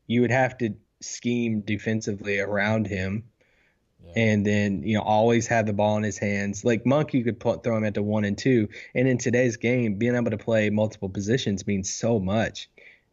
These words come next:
Speaker 1: So,
Speaker 2: Yeah.
Speaker 1: yeah. I don't know. We, we, we're gonna be happy either way. We're just
Speaker 2: Yeah.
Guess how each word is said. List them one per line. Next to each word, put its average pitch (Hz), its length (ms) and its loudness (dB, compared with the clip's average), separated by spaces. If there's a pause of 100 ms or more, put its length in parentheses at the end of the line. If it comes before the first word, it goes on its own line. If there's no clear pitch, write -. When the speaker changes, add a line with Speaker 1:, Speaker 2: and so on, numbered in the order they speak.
(220)
Speaker 1:
So, 95 460 -2 (460)
Speaker 2:
Yeah. 92 200 -20 (220)
Speaker 1:
yeah. 113 260 0 (560)
I 196 80 -2
don't 135 80 2
know. 104 120 0
We, 214 140 6 (220)
we, 240 320 4
we're 226 160 4
gonna 156 140 2
be 120 120 2
happy 104 420 -2
either 98 160 -8
way. 104 360 -6 (120)
We're 143 120 0
just 107 260 -4
Speaker 2:
Yeah. 92 260 -6